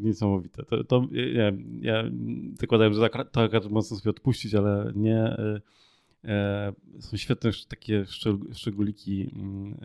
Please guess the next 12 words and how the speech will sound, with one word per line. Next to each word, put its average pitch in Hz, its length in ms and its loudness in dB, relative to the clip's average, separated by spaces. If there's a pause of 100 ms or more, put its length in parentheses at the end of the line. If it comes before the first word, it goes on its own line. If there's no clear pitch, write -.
e, 101 40 -8
pod 101 140 -12
względem 98 320 2
ubrania, 123 300 6
ale 113 80 2
teraz 107 160 -4
na 104 60 -8
przykład - 320 -6 (300)
w - 80 -20
pierwszym 117 340 2
odcinku, 101 680 -6 (1000)
e, 98 520 -4